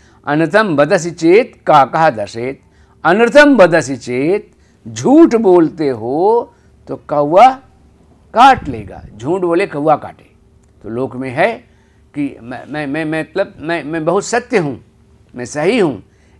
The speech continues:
इसलिए जो झूठ बोलता है उसे मैं काट लेता हूँ, ऐसा जनता में, यानी मेरी सत्य प्रियता संसार में प्रसिद्ध है।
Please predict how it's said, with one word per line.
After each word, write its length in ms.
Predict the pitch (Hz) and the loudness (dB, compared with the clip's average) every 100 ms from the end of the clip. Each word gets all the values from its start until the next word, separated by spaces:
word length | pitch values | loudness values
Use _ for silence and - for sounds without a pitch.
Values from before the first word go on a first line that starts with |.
| - | -14
इसलिए 300 | 139 175 202 | -10 -2 0
जो 200 | 170 202 | 4 2
झूठ 260 | 160 180 | 2 0
बोलता 360 | 185 165 151 196 | 0 -2 0 2
है 80 | 190 | 2
उसे 260 | 165 185 | 0 -4
मैं 240 | 165 185 254 _ _ _ | -4 -6 -10 _ _ _
काट 240 | 151 180 175 | 2 2 2
लेता 200 | 156 196 | -2 -4
हूँ, 140 | 196 | -6
ऐसा 260 | 160 147 190 | -8 -6 -4
जनता 400 | 139 123 165 175 | -4 -2 0 0
में, 180 | 170 - _ | -4 -10 _
यानी 160 | 151 175 | -8 -6
मेरी 320 | 151 143 208 | -4 -2 -4
सत्य 320 | 156 180 - | -4 -8 -8
प्रियता 580 | 151 147 196 214 147 - _ _ _ _ | -6 0 4 4 4 0 _ _ _ _
संसार 500 | - 123 131 147 175 | -16 -10 2 4 4
में 160 | 202 196 | 0 -8
प्रसिद्ध 340 | 160 285 208 | -6 -6 -6
है। 160 | 90 | -14